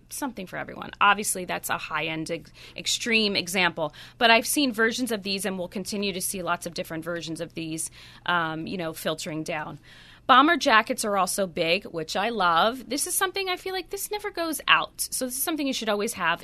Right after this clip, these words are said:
in your closet, but we're gonna see a lot more of 'em this season. I love my, this is probably one of my favorite tips to give, by the way.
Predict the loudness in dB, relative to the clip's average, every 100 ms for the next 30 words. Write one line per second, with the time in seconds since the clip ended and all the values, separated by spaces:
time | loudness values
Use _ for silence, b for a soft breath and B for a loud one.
0 | -4 -4 -2 -4 -6 -4 -4 0 0 0
1 | -4 -2 -2 -2 -2 2 2 2 0 2
2 | 2 -2 -2 -2 -2 -4 -4 -2 -4 B
3 | B B B B 2 4 6 4 2 2
4 | 2 2 0 0 0 -4 -8 -4 -2 -2
5 | -4 -6 -4 -4 -6 -6 -8 -8 -10 -8
6 | -10 -8 -8 -6 -6 -4 -6